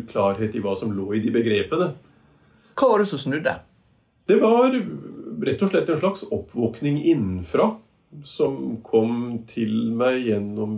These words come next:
Speaker 1: musikk, som for meg alltid har vært et slags primærspråk, og som fikk meg til å mistenke og så erkjenne at jeg på en eller annen mystisk måte bar noe inni meg som var større enn meg.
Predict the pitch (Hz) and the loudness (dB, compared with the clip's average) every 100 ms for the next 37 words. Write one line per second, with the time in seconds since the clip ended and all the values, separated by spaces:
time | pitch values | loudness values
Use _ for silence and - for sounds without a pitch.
0 | 104 104 107 - - - - _ _ - | -6 -6 -4 -6 -10 -20 -20 _ _ -8
1 | 135 117 120 113 107 95 - 101 98 - | -6 -4 -2 -2 -4 -4 -4 -6 -6 -16
2 | - 110 - - 110 95 95 98 - - | -10 -10 -10 -6 -4 -4 -6 -8 -12 -4
3 | 175 185 - _ _ _ _ - _ _ | -2 -2 -10 _ _ _ _ -20 _ _
4 | _ _ _ _ _ _ 135 127 147 139 | _ _ _ _ _ _ -6 -2 -2 -2
5 | 131 117 151 143 113 104 - 117 120 120 | -4 -6 -6 -6 -4 -4 -4 -6 -4 -6
6 | 117 113 110 107 107 104 95 _ _ _ | -6 -6 -6 -8 -10 -14 -18 _ _ _
7 | _ _ - 131 175 - - 98 107 - | _ _ -2 2 2 0 -2 -2 -2 2
8 | 226 147 - 123 120 117 107 92 110 165 | 2 2 2 2 2 0 -2 0 -4 -6
9 | 156 135 - _ _ - 113 - 113 107 | -4 -6 -6 _ _ -10 -4 -2 0 -2
10 | 151 127 127 107 - 131 123 127 - 120 | -4 -6 -4 -6 -6 -10 -6 -6 -4 -4
11 | 104 101 120 135 120 107 139 127 95 98 | -2 0 -2 -2 -2 -2 -2 -4 -4 -2
12 | 113 113 - 113 117 - 98 92 117 127 | 0 0 -4 -6 -6 -2 -2 0 -2 -2
13 | 101 147 | -6 -8